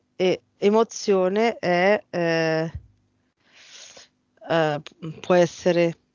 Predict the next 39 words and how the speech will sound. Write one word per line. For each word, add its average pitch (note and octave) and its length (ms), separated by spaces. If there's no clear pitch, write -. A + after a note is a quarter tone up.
mm, E3+ 380
que-, - 200
que-, - 260
il G3+ 120
mondo A3 420
che - 120
insegnano F#3+ 540
ai F#3+ 60
miei G#3 160
figli G#3+ 680
a F#3 60
me F3+ 160
fa G3 200
star G3 260
male F3+ 240
per G3 140
i E3+ 40
miei D#3+ 160
figli, E3 480
cioè - 180
non E3 100
voglio F3+ 260
quel F3+ 160
mo-, F3+ 340
cioè E3 240
questa E3+ 340
cosa E3+ 280
qua E3 180
per E3 140
i E3 40
miei E3 160
figli. D#3 260
La D#3+ 80
mia E3+ 140
emozione F3+ 760
è, D#3 220
eh, D#3 40
soffro G#3 580
perché, F3+ 600